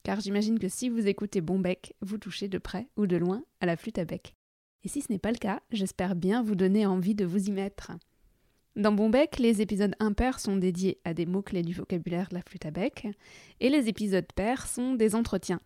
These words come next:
avec des acteurs du monde de la flûte à bec, des flûtistes, des enseignants, des facteurs bien sûr,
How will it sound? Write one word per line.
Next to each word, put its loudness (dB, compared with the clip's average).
avec 0
des 0
acteurs -2
du -2
monde 0
de 0
la -6
flûte -14
à -10
bec, -16
des 0
flûtistes, -8
des 6
enseignants, 2
des 2
facteurs -6
bien -8
sûr, -8